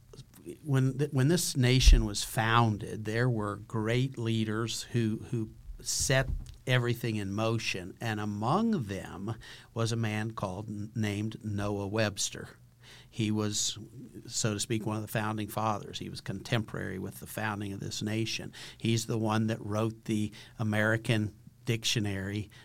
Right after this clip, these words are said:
uh, English dictionary for Americans. And, and the whole purpose was to create a language that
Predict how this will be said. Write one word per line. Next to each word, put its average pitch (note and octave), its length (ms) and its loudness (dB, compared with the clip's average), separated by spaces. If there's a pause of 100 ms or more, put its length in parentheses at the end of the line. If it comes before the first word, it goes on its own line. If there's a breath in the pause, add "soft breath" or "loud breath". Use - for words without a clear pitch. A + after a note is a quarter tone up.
(140 loud breath)
uh, G#2 320 -6 (260)
English G#2+ 440 0
dictionary G2+ 560 -2
for G#2+ 200 -4
Americans. G#2 680 4
And, G2+ 420 -8
and G#2 280 -6
the F#2 80 -8
whole B2 200 2
purpose C#3+ 540 0
was G2 260 -2 (300 loud breath)
to G#2+ 100 -2 (160)
create A2+ 340 0
a G#2 80 -4
language G#2+ 920 4 (280 loud breath)
that A2 420 2